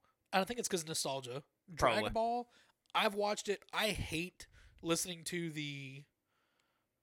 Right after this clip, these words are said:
Speaker 1: subbed versions, which is, if I remember correctly, is the, like, the original translation, like, the original Japanese version.
Speaker 2: Okay.
Speaker 1: I hate listening to those because I don't understand it, and I have to read subtitles the whole time,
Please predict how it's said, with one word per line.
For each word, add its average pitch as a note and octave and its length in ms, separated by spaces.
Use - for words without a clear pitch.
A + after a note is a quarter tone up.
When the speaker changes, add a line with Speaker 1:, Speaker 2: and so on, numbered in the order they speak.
Speaker 1:
subbed F3 460
versions, D3 520
which D3 240
is, D3 300
if D#3+ 140
I D3 120
remember E3+ 340
correctly, D3+ 360
is C#3 100
the, E3 160
like, D3+ 220
the D3 80
original D3+ 340
translation, C#3+ 540
like, E3 140
the D#3 100
original D3+ 320
Japanese C#3 420
version. C3 320
Speaker 2:
Okay. A2+ 180
Speaker 1:
I F3 100
hate F3+ 300
listening E3 320
to D#3+ 300
those D#3+ 640
because D3+ 240
I C#3 60
don't C#3 180
understand D3 420
it, E3 120
and C#3 100
I B2+ 40
have B2+ 100
to C#3+ 60
read B2 160
subtitles D3+ 380
the D3+ 60
whole D#3 100
time, D#3+ 280